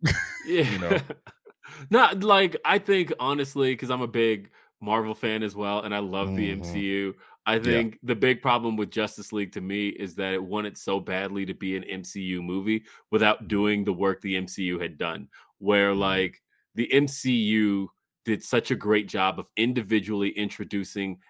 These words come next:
Speaker 2: every single character before we jumped into an Avengers movie. It's like,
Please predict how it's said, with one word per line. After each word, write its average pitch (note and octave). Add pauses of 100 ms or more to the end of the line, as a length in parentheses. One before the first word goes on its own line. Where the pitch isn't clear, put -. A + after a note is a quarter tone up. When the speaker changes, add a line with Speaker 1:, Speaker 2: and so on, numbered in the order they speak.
(120)
Speaker 2:
every G#2+
single G2
character F#2+
before G2
we G2
jumped F2+
into F#2
an E2+
Avengers D#2+
movie. D#2+ (260)
It's -
like, G2